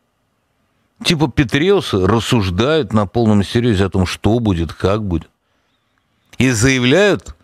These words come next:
многие американские эксперты о том, что тогда легитимной целью для них будет наш президент. Вообще для них главная идея – это идея, если угодно, аннигиляции.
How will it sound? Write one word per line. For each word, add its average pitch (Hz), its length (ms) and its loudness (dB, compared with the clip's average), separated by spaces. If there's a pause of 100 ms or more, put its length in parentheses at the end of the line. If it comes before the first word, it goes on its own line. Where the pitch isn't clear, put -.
(400)
многие 110 400 2
американские 104 680 -2
эксперты 107 420 -2
о 101 60 0
том, 107 200 2
что - 160 -2
тогда 101 640 0
легитимной 95 800 2
целью 151 420 2
для 90 160 0
них 87 160 0
будет 104 320 0
наш 90 220 0
президент. 85 680 -4 (1500)
Вообще 135 380 0
для 202 140 2
них 123 220 0
главная 131 540 2
идея – 165 400 2
это 131 240 0
идея, 135 300 2
если 113 200 0
угодно, 123 360 2
аннигиляции. 98 760 -2